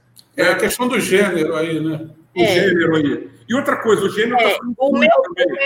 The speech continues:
Speaker 3: o meu
Speaker 2: Tem essa questão do gênero também,
Speaker 3: É,
Speaker 2: né?
Speaker 3: na
Speaker 2: Homem e
Speaker 3: verdade,
Speaker 2: mulher, existem outros.
Speaker 3: isso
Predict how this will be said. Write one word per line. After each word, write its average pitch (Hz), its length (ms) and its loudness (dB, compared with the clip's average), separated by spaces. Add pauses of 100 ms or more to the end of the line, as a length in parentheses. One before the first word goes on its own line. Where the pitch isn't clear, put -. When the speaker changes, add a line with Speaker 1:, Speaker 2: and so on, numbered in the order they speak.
(100)
Speaker 3:
o 320 300 0
meu 233 140 4 (2250)
Speaker 2:
Tem 196 100 -2
essa 208 120 -4
questão 233 280 -8
do 220 100 -8
gênero 175 400 -2
também, 208 300 0
Speaker 3:
É, - 20 -2
Speaker 2:
né? 156 100 -6 (200)
Speaker 3:
na 277 100 4
Speaker 2:
Homem - 140 4
e - 40 4
Speaker 3:
verdade, 330 200 4
Speaker 2:
mulher, 190 240 0
existem - 400 -2
outros. - 300 -8
Speaker 3:
isso - 460 -16